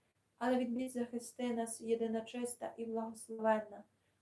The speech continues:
О володарко наша, заступниця наша, посередниця наша, утішителько наша, з Сином Своїм примири нас, Синові Своєму доручи нас, Синові Своєму віддай нас.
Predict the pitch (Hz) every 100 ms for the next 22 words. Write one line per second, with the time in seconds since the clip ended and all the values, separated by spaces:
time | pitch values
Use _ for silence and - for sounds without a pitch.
0 | _ 240 262 254 240 240 233 233 226 220
1 | 226 220 220 - 240 233 233 226 226 220
2 | 226 226 226 226 - 226 226 220 220 -
3 | 220 220 220 226 214 - 226 226 226 214
4 | - 214 214 208 - 220 _ _ _ _
5 | _ - 269 269 262 247 240 240 240 233
6 | 233 233 233 240 233 226 226 - 247 240
7 | 233 - 240 226 226 226 220 220 220 247
8 | 240 220 220 - 247 233 214 214 226 220
9 | 226 214 202 202 196 202 214 208 202 -